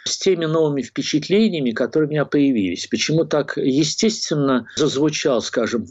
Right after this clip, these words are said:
тогда у меня постисторизм? Потому что вот эти новые визуальные впечатления я постарался объединить с моим опытом. В большей степени я сейчас становлюсь, э, как ни странно, художником именно европейским –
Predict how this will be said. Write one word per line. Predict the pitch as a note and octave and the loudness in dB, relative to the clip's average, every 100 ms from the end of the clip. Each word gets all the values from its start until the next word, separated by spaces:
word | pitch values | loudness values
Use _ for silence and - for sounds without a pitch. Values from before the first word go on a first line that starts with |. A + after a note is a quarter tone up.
| - | -4
тогда | B2+ A2 A#2+ | -2 0 0
у | A2+ | 2
меня | A#2+ | 0
постисторизм? | A#2 D3+ D3 D#3+ - F3+ F#3+ B3 G#3+ D#3+ | 2 0 0 -4 -2 0 2 2 0 -4
Потому | D3+ D3 D3 D3 | -4 -2 0 0
что | - | 0
вот | D3+ D#3 | 0 0
эти | D3 E3+ | 0 0
новые | E3 E3+ C#3+ C#3 B2+ - - - - | 2 2 4 2 0 -6 -20 -16 -2
визуальные | B2+ A#2+ D3 C3+ A2 G#2 G2+ | 0 2 2 2 0 -2 -8
впечатления | - A2+ D3+ D3+ G3 A3+ F3 | -8 -8 -6 0 2 2 2
я | D3+ | 0
постарался | D3 C3 C#3+ C3+ D3+ D#3+ F#3 D#3 D3+ | -2 -4 -2 0 0 0 0 -2 -2
объединить | A#2+ A#2+ G2+ A2 C#3+ D3+ | 0 2 2 2 2 0
с | - | 0
моим | B2+ B2+ C3 _ - | 2 2 0 _ 0
опытом. | D3+ - - - G#2+ _ - | 0 0 -4 -10 -12 _ -16
В | - G#2+ | -14 -6
большей | B2+ A#3 A#3 - D#3 | 0 2 2 -4 -6
степени | - - A3 G3+ D#3+ C#3 | -6 0 2 2 0 0
я | C#3 D3 | 2 2
сейчас | - D3+ - E3 - | 0 -6 -2 -2 -2
становлюсь, | - C#3 C#3 C3+ C3+ B2 A2 - C#3 | -2 0 2 4 4 4 2 -4 0
э, | B2+ A#2+ | 0 0
как | C3+ B2 | -2 -2
ни | C#3+ | -2
странно, | B2 - C3+ A#2 A2 A2 | -2 0 0 2 2 2
художником | D3 B2+ C3+ A2 A#2 G#2+ A#2 | 0 2 2 2 -2 -2 -2
именно | - C3 A#2+ A#2+ | 0 0 2 2
европейским – | A#2 C#3 C#3 A#3 B3 A3 - G2 | 2 0 0 2 2 0 -4 -6